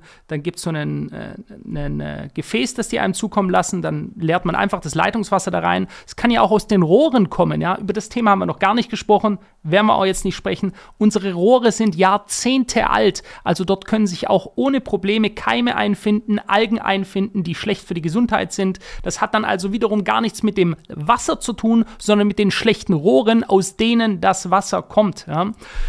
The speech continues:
Äh, es gibt da also unterschiedlichste Themen, die für, dafür sprechen, dass man das Wasser auf jeden Fall mal weiter filtern sollte, wenn man es aus der Leitung rausholt, so wie ich das selber auch mache, oder eben anderes Wasser nutzen sollte. Ähm,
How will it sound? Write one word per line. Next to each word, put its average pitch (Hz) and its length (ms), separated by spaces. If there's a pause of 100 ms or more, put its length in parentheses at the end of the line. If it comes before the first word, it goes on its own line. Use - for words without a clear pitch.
(160)
Äh, - 220
es - 120
gibt - 200
da - 80
also 190 380
unterschiedlichste 240 720
Themen, 208 360
die 170 100
für, - 220
dafür 170 280
sprechen, 196 520
dass 175 260 (180)
man 156 140
das 156 240
Wasser 202 420
auf 165 140
jeden 214 300
Fall 196 260
mal 180 240
weiter 202 320
filtern 214 440
sollte, 175 480
wenn 175 200
man 180 100
es - 160
aus 170 340 (180)
der 156 100
Leitung 160 320
rausholt, 175 460
so 160 160
wie 165 80
ich - 100
das - 160
selber 156 240
auch 185 220
mache, 175 280 (280)
oder 202 300
eben 185 340 (120)
anderes 190 460
Wasser 165 260
nutzen 175 380
sollte. 147 380 (480)
Ähm, 185 420